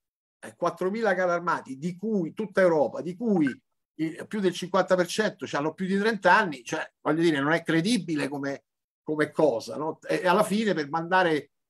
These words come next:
centocinquanta Leopard, quello che è, a co-, ci, ci è voluto un mese e mezzo di discussione in cui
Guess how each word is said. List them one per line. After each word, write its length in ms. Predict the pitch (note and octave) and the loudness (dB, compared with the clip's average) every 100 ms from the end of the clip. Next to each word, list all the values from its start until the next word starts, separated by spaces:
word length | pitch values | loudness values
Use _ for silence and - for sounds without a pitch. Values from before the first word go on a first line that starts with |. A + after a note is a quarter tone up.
| - | -20
centocinquanta 1000 | - G3 F#3+ F#3 F#3+ E3+ G3 F#3 E3 E3+ | -2 -2 0 -2 -2 0 2 2 2 0
Leopard, 920 | F3 F3+ D#3+ C#3 D#3 C3 C3 C#3 C3+ | 4 4 4 0 -2 -4 -6 -6 -4
quello 220 | F3 D#3 | 0 0
che 280 | D3+ F#3 D#3 | 2 2 0
è, 100 | - _ _ _ - | -2 _ _ _ -6
a 80 | C#3+ | -2
co-, 220 | G3+ A3+ A#3 - - A#2 A2+ | 2 2 0 -8 -10 -12 -12
ci, 140 | C3 | -10
ci 260 | - G#2 E3 | -10 -4 -4
è 60 | |
voluto 320 | C#3+ F3 F#3 | 0 0 2
un 220 | D#3+ E3 F3+ | 0 -2 -4
mese 300 | G#3+ F#3+ F#3 | -2 0 -2
e 40 | |
mezzo 400 | F#3+ F#3+ F#3+ F3+ | -2 -4 -2 -4
di 120 | D#3 | -4
discussione 760 | D3+ - G3 F#3+ F3 G3 A#3 D3+ | -4 -4 -6 -4 0 4 2 0
in 120 | A#2+ | -6
cui 320 | - E3+ C3+ | -4 -2 -4